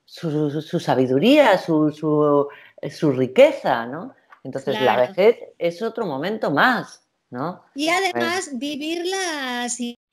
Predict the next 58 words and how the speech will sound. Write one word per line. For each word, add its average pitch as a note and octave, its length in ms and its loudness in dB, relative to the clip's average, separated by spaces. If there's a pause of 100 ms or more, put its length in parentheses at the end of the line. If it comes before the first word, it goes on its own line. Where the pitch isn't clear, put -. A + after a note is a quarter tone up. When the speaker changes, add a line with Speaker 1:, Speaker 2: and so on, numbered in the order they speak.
(140)
Speaker 2:
culpa, E4+ 720 -4
vivirla C4 440 -6
plenamente, C4 580 -8
porque C4 300 -2
Speaker 1:
Exacto. - 20 -8
Speaker 2:
luego E4 240 -6
también F4 300 -8 (180)
ellos C4 300 -6
que C4 120 -4
ya C#4 140 -6
han E4+ 100 -8
conseguido D#4 640 -6
su, C4+ 380 -8 (320)
su C#4 220 -4
lugar, C#4+ 500 0
¿no? F4 140 -6
Que D#4 100 -6
se C4 120 -8
lo C4 100 -6
han D#4 120 -6
currado D#4 560 -4
para A#3 180 -8
llegar B3 280 -6
ahí, D#4 360 -4
que C4+ 100 -8
han C4+ 140 -6
llegado D#4 360 -6 (260)
a C4 60 -10
tener B3+ 200 -10
esa C#4 200 -8
edad E4+ 160 -8
que F4+ 140 -8
ya C#4 180 -12
no, C#4 320 -16
que B3 100 -10
no C4+ 100 -8
es D4+ 80 -12
fácil, A#3+ 560 -6
¿no? C#4+ 180 -8
Como C#4+ 200 -16
vemos C4+ 320 -6
Speaker 1:
Mm. C#4 40 -14
Speaker 2:
en C4+ 100 -8
este C4+ 240 -8
mundo. A#3+ 440 -6 (360)
Y B3+ 80 0
Speaker 1:
Claro. C#4 140 4
Speaker 2:
que C4 260 2
ya E4 180 0
se F4+ 160 -6
encuentran D#4 500 0
en D4 120 0
un E4+ 120 0
momento C#4+ 520 -2
de, B3+ 180 -4
como B3+ 260 -6
de A#3 120 -4
disfrutar C4 720 -6